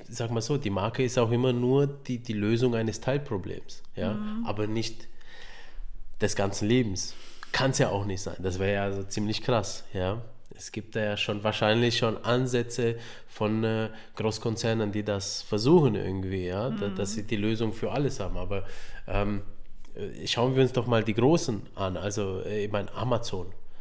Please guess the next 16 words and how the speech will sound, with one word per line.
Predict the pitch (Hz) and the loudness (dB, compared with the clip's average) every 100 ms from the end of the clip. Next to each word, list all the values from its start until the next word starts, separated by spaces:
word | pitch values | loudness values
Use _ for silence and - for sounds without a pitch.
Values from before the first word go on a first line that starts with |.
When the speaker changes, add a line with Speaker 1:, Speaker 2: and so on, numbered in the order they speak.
| - | -6
Speaker 1:
Was | - - | -4 -2
macht | 113 113 | -2 0
denn | 107 | -2
Amazon? | 110 127 113 101 | 0 -2 -2 -4
Amazon | 98 113 113 113 | -2 -2 -2 -4
ist | 104 | -2
einfach | 110 107 110 | -4 -2 -2
die | - 107 | -2 -4
Lösung | 95 104 120 139 135 | 0 2 2 2 0
für, | - - 117 120 131 143 - - - | -4 -2 2 4 2 -2 -8 -16 -8
ich | 110 | -2
sag | - 107 - | 2 2 2
mal, | 123 123 131 127 - - - | 4 4 4 0 -12 -14 -2
auf | 107 - | 0 0
die | 117 | -2
Frage, | - 110 104 110 123 139 143 | 2 6 6 6 4 2 -2